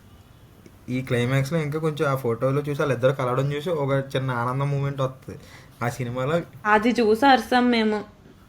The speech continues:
Speaker 2: అంతే.
Speaker 1: ఈ మధ్యకాలంలో ఆ సినిమా చేసింది కదా తమ్ముడని.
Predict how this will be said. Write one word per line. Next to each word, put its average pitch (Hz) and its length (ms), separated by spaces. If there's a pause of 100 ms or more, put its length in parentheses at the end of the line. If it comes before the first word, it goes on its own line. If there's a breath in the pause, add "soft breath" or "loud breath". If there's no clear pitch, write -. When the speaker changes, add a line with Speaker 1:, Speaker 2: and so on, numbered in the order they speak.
Speaker 2:
అంతే. 220 460 (1400 soft breath)
Speaker 1:
ఈ 120 80
మధ్యకాలంలో 131 600
ఆ 139 40
సినిమా 127 260
చేసింది 127 300
కదా 120 100
తమ్ముడని. 120 580